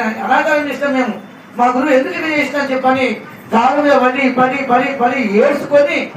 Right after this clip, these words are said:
ఏమి కళ్ళ నీళ్ళు తీసి పాదాలు అడిగినాడు శంకరబ్రహ్మ. అంత చేస్తే కూడా చెప్పలేదు. ఎందుకు స్వామి మరి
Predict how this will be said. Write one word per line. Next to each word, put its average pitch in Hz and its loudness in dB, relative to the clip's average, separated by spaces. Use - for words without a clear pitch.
ఏమి 269 2
కళ్ళ 277 2
నీళ్ళు 285 4
తీసి - 2
పాదాలు 254 2
అడిగినాడు 220 -2
శంకరబ్రహ్మ. 185 -6
అంత 247 0
చేస్తే 262 2
కూడా 254 2
చెప్పలేదు. 220 0
ఎందుకు 254 -6
స్వామి 220 -4
మరి 190 -4